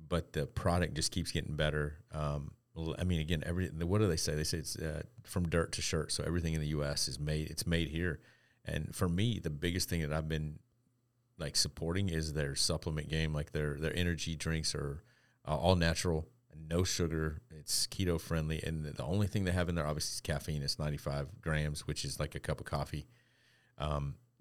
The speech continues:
but, uh, it's cool to see that it's all natural. And, and people say that all the time, but when you,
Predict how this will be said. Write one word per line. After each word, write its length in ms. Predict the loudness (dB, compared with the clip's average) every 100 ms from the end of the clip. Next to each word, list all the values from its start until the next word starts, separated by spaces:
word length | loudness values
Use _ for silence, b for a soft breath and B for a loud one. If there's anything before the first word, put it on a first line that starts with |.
| -10
but, 460 | -2 -2 0 -4 -6 -6
uh, 400 | -2 0 0 -4 -8 -6
it's 160 | -2 0
cool 260 | 2 2
to 80 | 2
see 260 | 2 2 2
that 140 | 2
it's 140 | -2 -4
all 220 | 0 2
natural. 540 | 2 0 0 0 0 -2
And, 120 | -2
and 400 | -2 -2 -2 2
people 220 | 2 2
say 180 | 2 4
that 100 | 4
all 120 | 4
the 60 | 2
time, 260 | 2 2 2
but 120 | 0
when 140 | 0
you, 200 | 0 -2